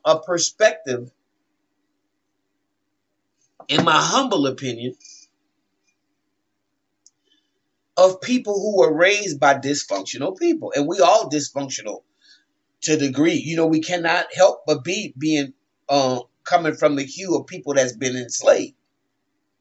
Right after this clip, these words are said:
So my thing is with that <coughs> is to try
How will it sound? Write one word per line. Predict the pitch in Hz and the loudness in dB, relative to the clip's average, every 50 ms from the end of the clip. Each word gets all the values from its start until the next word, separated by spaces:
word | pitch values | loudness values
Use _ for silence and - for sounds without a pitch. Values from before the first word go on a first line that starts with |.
| _ _ _ _ _ _ _ _ _ _ _ _ _ _ _ _ _ _ _ _ _ - - - - - - - - - - - _ | _ _ _ _ _ _ _ _ _ _ _ _ _ _ _ _ _ _ _ _ _ -20 -20 -20 -20 -20 -20 -20 -20 -20 -20 -18 _
So | - - - 190 185 175 165 160 - - _ _ _ | -2 2 4 6 6 6 4 2 -2 -8 _ _ _
my | - 139 147 160 180 233 302 | -10 -8 -2 0 0 0 0
thing | 339 - - 233 220 190 180 170 160 | -2 -2 0 0 2 2 2 0 -2
is | 151 143 135 131 127 123 123 123 120 | -2 0 0 0 0 -2 -4 -6 -6
with | 139 143 - - | -6 -6 -4 0
that | 123 113 95 - - - _ _ _ _ _ _ _ _ _ _ _ _ - | 0 2 2 0 -2 -10 _ _ _ _ _ _ _ _ _ _ _ _ 0
<coughs> | 523 - - - - - 587 605 554 440 - - - - - - - _ _ _ _ _ _ _ _ _ _ _ _ _ _ _ _ _ _ _ _ _ _ - - - _ - | 2 2 2 2 0 -2 -2 -2 -2 -4 -4 -6 -8 -10 -10 -16 -20 _ _ _ _ _ _ _ _ _ _ _ _ _ _ _ _ _ _ _ _ _ _ -20 -20 -20 _ -4
is | 151 151 - | -2 -2 -2
to | - 147 135 | -2 -2 0
try | - - 208 233 233 233 233 240 233 - - | 0 0 2 4 4 6 6 4 4 2 0